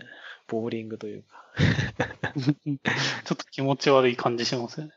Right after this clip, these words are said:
Speaker 1: うん。場所も取るんでね、結構ね。
Speaker 2: まあ、そうですね。
Speaker 1: う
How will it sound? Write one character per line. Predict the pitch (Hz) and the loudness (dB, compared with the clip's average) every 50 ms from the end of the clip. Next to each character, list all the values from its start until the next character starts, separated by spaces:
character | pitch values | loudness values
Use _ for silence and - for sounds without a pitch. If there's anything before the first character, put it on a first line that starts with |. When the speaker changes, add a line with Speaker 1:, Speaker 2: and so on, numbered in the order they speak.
| _ _ | _ _
Speaker 1:
う | 123 | -14
ん。 | 117 113 113 110 110 107 107 110 110 107 104 104 | -12 -12 -12 -12 -14 -16 -18 -18 -18 -20 -10 -6
場 | 117 120 | -6 -4
所 | - - 240 | -2 -2 -2
も | 262 269 | 0 0
取 | 294 302 294 | 0 0 -2
る | 180 | -2
ん | 143 | -2
で | 135 123 | -4 -6
ね、 | - 139 143 135 | -6 -4 -4 -2
結 | - 123 123 123 | 0 -2 -2 -2
構 | _ - - 104 | _ -6 -6 -6
ね。 | 101 104 - 123 139 143 135 _ _ _ _ _ _ _ _ _ _ - - - - - - - - _ _ _ | -6 -6 -8 -10 -10 -12 -14 _ _ _ _ _ _ _ _ _ _ -18 -16 -14 -14 -14 -14 -16 -20 _ _ _
Speaker 2:
ま | 135 117 | -8 -8
あ、 | - | -4
そ | - 139 123 | -4 -4 -4
う | 120 | -4
で | 120 | -8
す | - - - 151 | -10 -8 -8 -6
ね。 | 147 143 139 143 143 147 _ _ _ _ | -6 -6 -8 -12 -16 -18 _ _ _ _
Speaker 1:
う | - | -20